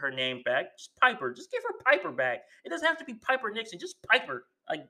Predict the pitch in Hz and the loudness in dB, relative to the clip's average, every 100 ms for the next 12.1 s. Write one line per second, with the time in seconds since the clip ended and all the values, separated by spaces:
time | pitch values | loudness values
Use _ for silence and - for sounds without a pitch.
0 | _ 139 135 294 494 359 - 202 - 175 | _ 2 2 -4 -6 -10 -2 -4 2 2
1 | 170 117 - _ _ _ _ _ 135 131 | 2 -10 -12 _ _ _ _ _ 2 4
2 | 131 123 117 110 _ _ _ - _ _ | 2 -2 -8 -16 _ _ _ -20 _ _
3 | _ _ _ 127 131 160 180 180 180 180 | _ _ _ 0 4 4 2 0 2 2
4 | 175 - _ _ _ 135 156 143 156 160 | 0 -6 _ _ _ -2 0 0 0 -2
5 | 156 - 156 147 139 139 131 - 131 127 | -6 -4 0 0 0 -2 -2 0 0 4
6 | 123 123 113 127 123 123 120 120 117 _ | 6 6 4 4 4 2 0 -6 -16 _
7 | _ _ - 135 135 135 127 127 123 127 | _ _ -4 6 6 6 0 -8 -2 2
8 | 123 123 123 123 123 123 123 120 120 131 | 2 2 -2 -4 -4 -4 -8 -8 -4 -2
9 | 127 127 123 - _ _ _ _ 127 123 | 0 -4 -6 -12 _ _ _ _ 2 2
10 | 151 196 220 143 135 131 127 135 131 127 | 2 0 -2 -2 -4 -4 2 4 4 0
11 | 226 277 185 131 123 127 123 123 123 120 | -2 0 0 0 -2 -4 -4 -4 -4 -6
12 | 120 | -10